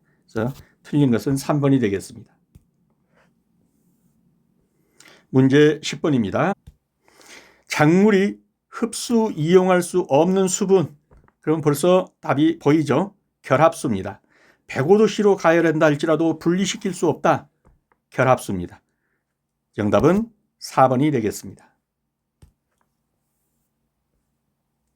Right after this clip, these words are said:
다시 한번 확인합니다. 결합수는 점토, 광물 등에 결합되어 있어서, 즉 점토 광물, 예, 뭐 바위 같은 거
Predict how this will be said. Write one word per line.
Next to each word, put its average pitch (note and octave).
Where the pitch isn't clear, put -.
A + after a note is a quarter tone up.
다시 -
한번 D#3
확인합니다. C3
결합수는 D#3
점토, F#3
광물 E3
등에 D#3+
결합되어 C#3
있어서, -
즉 C#3
점토 D3
광물, D3
예, G#2
뭐 A#2
바위 C3+
같은 C#3
거 D3+